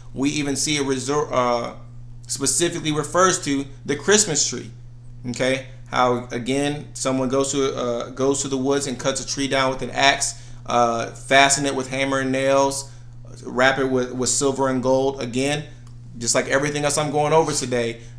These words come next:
there's other videos or, uh, on my playlist that go into these specific topics, but I wanna keep it general for right now. All right.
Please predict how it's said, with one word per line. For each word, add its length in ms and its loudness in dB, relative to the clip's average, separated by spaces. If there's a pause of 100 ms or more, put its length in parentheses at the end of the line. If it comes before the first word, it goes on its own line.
there's 320 0
other 240 4
videos 720 2 (300)
or, 400 2 (240)
uh, 180 -2 (260)
on 160 2
my 140 8
playlist 540 4
that 80 -4
go 220 0
into 180 -4
these 160 0
specific 520 -2
topics, 440 -4
but 140 -10
I 60 -6
wanna 160 -2
keep 240 -6
it 40 -6
general 300 -2
for 140 -8
right 240 -4
now. 260 -10 (920)
All 140 -2
right. 260 2